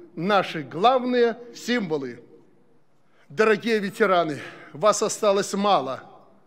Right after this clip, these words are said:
но низкий поклон всем вам, оставшимся. Мы сегодня преклоняем головы перед теми, кто ушёл, кто подарил нам страну и эту жизнь.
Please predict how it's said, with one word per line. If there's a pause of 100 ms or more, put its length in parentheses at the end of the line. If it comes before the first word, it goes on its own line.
(760)
но
низкий
поклон
всем
вам,
оставшимся. (1400)
Мы
сегодня
преклоняем
головы
перед
теми,
кто
ушёл, (920)
кто
подарил
нам
страну (460)
и
эту
жизнь.